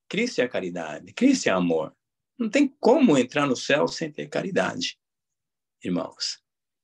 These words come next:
E isto nós temos que exercitar, irmãos, a caridade.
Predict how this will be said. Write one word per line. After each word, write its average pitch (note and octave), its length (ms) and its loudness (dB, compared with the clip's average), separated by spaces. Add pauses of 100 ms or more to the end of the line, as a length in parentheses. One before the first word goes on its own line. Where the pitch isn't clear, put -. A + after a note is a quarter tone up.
(140)
E G2+ 320 2
isto A#2 420 0
nós G2+ 220 -4
temos G#2 300 -2
que - 120 -6
exercitar, F#2+ 880 -4
irmãos, - 380 -8
a F#2+ 40 -14
caridade. E2+ 720 -2